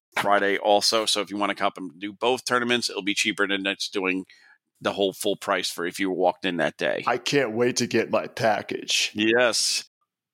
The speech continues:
Speaker 1: I probably will not be playing in it unless we're needed for one extra person.
Speaker 2: Sure you won't.
Speaker 1: No. No.
Speaker 2: Let's see. A-, any more, any repairs, Bruce? A-, any more?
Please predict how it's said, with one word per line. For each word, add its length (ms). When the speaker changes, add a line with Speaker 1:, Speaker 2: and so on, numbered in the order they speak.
Speaker 1:
I 100
probably 340
will 80
not 140
be 80
playing 340
in 100
it 180
unless 300
we're 100
needed 300
for 100
one 160
extra 220
person. 360
Speaker 2:
Sure 800
you 220
won't. 760
Speaker 1:
No. 180
No. 180
Speaker 2:
Let's 200
see. 260
A-, 140
any 240
more, 300
any 160
repairs, 560
Bruce? 420
A-, 160
any 180
more? 520